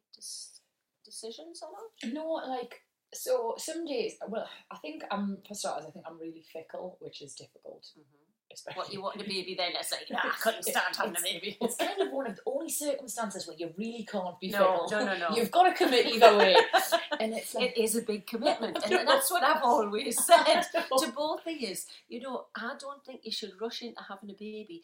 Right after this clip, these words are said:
Speaker 2: Mm.
Speaker 1: just because it's, like, the next thing on the path. You know, it's
Speaker 2: Yeah.
Speaker 1: not like,
Speaker 2: It's the
Speaker 1: you
Speaker 2: next
Speaker 1: know,
Speaker 2: thing you
Speaker 1: yeah,
Speaker 2: meant to tick,
Speaker 1: yeah,
Speaker 2: tick off.
Speaker 1: don't tick off boxes. This
Speaker 2: No.
Speaker 1: is not a ticky off box
Speaker 2: <laughs>
Speaker 1: situation.
Speaker 2: Definitely.
Speaker 1: This is something that I think you should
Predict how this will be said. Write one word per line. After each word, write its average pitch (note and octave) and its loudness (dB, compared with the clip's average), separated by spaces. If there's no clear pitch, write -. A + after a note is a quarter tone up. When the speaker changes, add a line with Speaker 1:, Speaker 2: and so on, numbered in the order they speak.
Speaker 2:
Mm. C#3+ -20
Speaker 1:
just A3 -8
because G#3 -12
it's, G3 -8
like, F#3+ -12
the F#3 -16
next - -8
thing F#3+ -10
on F3+ -14
the F3 -16
path. - -8
You G3+ -14
know, G3+ -8
it's - -14
Speaker 2:
Yeah. F#3+ -2
Speaker 1:
not A#3+ -2
like, F#3+ -4
Speaker 2:
It's G3+ -8
the A3 -4
Speaker 1:
you G#3+ 2
Speaker 2:
next A#3 2
Speaker 1:
know, A3+ 4
Speaker 2:
thing G#3 0
you G3+ 2
Speaker 1:
yeah, - 2
Speaker 2:
meant F#3+ 2
to - -6
tick, F#3+ -2
Speaker 1:
yeah, E4 0
Speaker 2:
tick A4 2
off. - 4
Speaker 1:
don't D#4+ -6
tick - -8
off D#4+ -4
boxes. C#4+ -6
This A3 -4
Speaker 2:
No. C#4 -6
Speaker 1:
is A#3+ -8
not B3+ -4
a - -8
ticky C4 -6
off A#3 -2
box B3 2
Speaker 2:
<laughs> A3+ 0
Speaker 1:
situation. B3 -4
Speaker 2:
Definitely. A3+ -2
Speaker 1:
This - -2
is D#4+ -4
something A3+ -4
that F3 -10
I A3 -6
think D3+ -14
you F3 -18
should F3+ -8